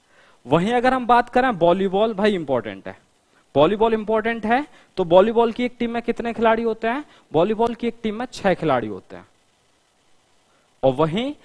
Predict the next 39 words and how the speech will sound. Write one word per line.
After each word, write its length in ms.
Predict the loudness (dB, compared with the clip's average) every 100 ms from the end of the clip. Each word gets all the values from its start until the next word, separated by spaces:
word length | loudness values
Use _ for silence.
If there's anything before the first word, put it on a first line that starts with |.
| -18 -4
अगर 220 | 0 0
हम 180 | 0 -6 -14 _ 0
वाटर 320 | 2 4 2
पोलो 300 | 2 2 2
की 140 | 0
बात 260 | -2 -2 -2
करें, 340 | -2 -2 -6 -10 _ _
तो 60 | -4
भाई 200 | -2 -2 -4
इसमें 280 | -6 -8
कितने 300 | -8 -8 -8
खिलाड़ी 320 | -4 0 0 -2
होते 220 | -6 -10
हैं? 60 |
सात। 560 | -8 -4 -4 -6 _ -20 _ _ _ _ _ _ _ _ _ _ _
ठीक 180 | -8 -4
है, 120 | -4 -6 _ _ 2
और 120 | 2
वहीं 440 | 2 0 0 -4 -8 -16 0
वॉलीबॉल 440 | 2 2 2 -2
किन 220 | -2 -4
देश 220 | -2 -4 0
का 160 | 2
राष्ट्रीय 400 | 2 0 -2 -4
खेल 220 | 0 0
है? 220 | 0 -6 -8 -18 _ -6
ये 100 | -2
नेपाल 440 | -2 2 2 4
का 180 | 2 0
भी 160 | 0
है 220 | -2 -4 -8 _ _ _ _ _ _ _ _ -2
और 120 | 0 0
इसके 260 | -4 -2
साथ 200 | 0 0
साथ 180 | -2 -4
भाई 220 | -2 -4
श्रीलंका 640 | -4 -4 -2 -2 -2 -6 -6
का 160 | -8
भी। 160 | -12